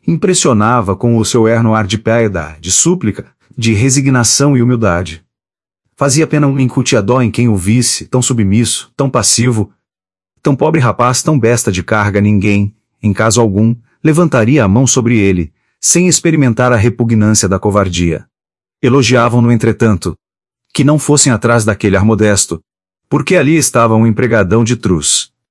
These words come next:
Vários negociantes ofereceram-lhe boas vantagens para torná-lo ao seu serviço,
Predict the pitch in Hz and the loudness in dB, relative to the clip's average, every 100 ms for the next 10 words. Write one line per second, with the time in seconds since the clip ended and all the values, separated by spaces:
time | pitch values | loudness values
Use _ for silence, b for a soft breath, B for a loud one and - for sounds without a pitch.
0 | _ _ _ - 123 127 123 139 131 117 | _ _ _ -4 0 0 2 2 2 2
1 | 110 156 135 117 113 120 110 - 127 127 | 0 0 0 -2 0 0 0 0 0 2
2 | 120 117 92 135 143 107 113 92 101 101 | 2 0 0 2 2 2 0 0 0 0
3 | 101 92 - - 98 104 104 98 104 104 | 0 -2 -4 -2 -2 0 0 2 2 2
4 | 95 95 - 127 131 104 90 78 - | 2 0 0 0 0 0 -2 -2 -6